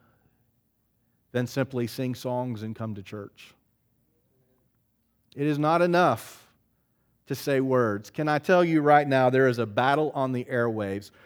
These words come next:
for who says the right words the right way. And can I just say this?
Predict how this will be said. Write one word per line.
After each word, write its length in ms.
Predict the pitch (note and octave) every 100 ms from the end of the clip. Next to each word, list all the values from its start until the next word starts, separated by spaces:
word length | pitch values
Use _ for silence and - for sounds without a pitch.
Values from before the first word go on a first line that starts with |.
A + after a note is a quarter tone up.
| _
for 140 | - C3
who 180 | E3
says 360 | E3 - D3 B2
the 100 | C3
right 260 | A#2+ A#2+ A#2+
words 320 | A2+ G#2+ G#2
the 80 | A2
right 260 | G#2 G#2+
way. 340 | A2 A2 G2+ G#2+
And 160 | A#2 -
can 160 | D#3+
I 100 | F3+
just 240 | G3 F#3 -
say 180 | C#3
this? 580 | A2+ A2 B2+ - - -